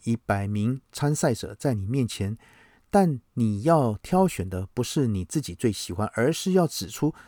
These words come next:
哪一位是其他人会偏好的。在这种情况下，我们的倾向是要猜别人会怎么想。同样的，呃，每个人呢，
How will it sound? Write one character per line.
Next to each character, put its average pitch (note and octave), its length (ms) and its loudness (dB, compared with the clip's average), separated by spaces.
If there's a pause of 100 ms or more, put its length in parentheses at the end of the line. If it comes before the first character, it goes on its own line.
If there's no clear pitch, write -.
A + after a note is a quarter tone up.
(180)
哪 G#2 260 0
一 A#2+ 100 -4
位 E3 140 8
是 - 180 -2
其 - 220 -4
他 C3+ 160 4
人 G#2+ 160 2
会 B2 260 0
偏 D3 300 -2
好 B2+ 240 -4
的。 - 160 -16 (960)
在 D3+ 300 6
这 G3+ 120 0
种 C3+ 140 0
情 G#2+ 160 -4
况 A2+ 160 2
下， A#2 160 0
我 G2+ 160 2
们 G#2+ 100 -2
的 A#2+ 80 0
倾 D#3 300 0
向 C#3 260 0 (480)
是 - 220 0
要 C3+ 140 6
猜 C3+ 240 0
别 A2+ 260 2
人 A#2 220 2
会 E3+ 280 4
怎 - 260 -4
么 G2+ 120 -10
想。 - 180 -8 (680)
同 F3 180 0
样 G3+ 160 6
的， - 180 0 (600)
呃， B2+ 260 2
每 C#3 180 4
个 D3+ 140 6
人 E3 180 8
呢， F3+ 220 2